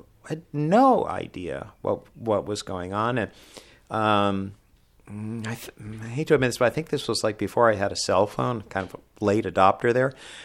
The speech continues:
So she didn't have any way to get in touch with me. And so she just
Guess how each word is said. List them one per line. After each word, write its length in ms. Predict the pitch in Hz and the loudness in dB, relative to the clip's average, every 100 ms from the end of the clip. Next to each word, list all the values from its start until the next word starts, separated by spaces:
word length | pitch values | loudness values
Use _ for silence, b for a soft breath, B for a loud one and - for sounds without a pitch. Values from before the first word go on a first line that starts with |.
| B | B
So 220 | - 123 | 2 2
she 120 | 117 127 | 4 0
didn't 220 | 143 147 | -2 -4
have 260 | 120 123 | -2 0
any 200 | 120 123 | 0 -2
way 220 | 123 113 110 | 0 0 0
to 60 | |
get 140 | 107 104 | -2 -8
in 60 | |
touch 260 | 101 110 - | -4 -4 -2
with 180 | 101 - | -6 -4
me. 300 | 95 101 113 B B - | -4 -4 -8 B B -4
And 260 | 120 120 - | -2 -2 -4
so 340 | - 127 135 - | 2 2 2 -4
she 240 | - 147 | -6 -4
just 380 | 190 - 196 185 | -4 -2 -4 -4